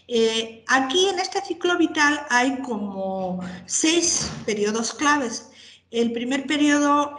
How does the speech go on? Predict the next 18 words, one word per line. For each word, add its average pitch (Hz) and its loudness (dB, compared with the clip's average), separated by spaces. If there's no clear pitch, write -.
eh, 220 0
inicia 233 0
con 208 -2
la 196 0
infancia, 285 0
que 208 -2
va 226 0
de 190 -4
cero 247 0
a 208 -4
cinco 233 -4
años. 349 -2
El 233 0
segundo 277 2
periodo 247 2
es 233 -2
la 233 -4
infancia, 240 -2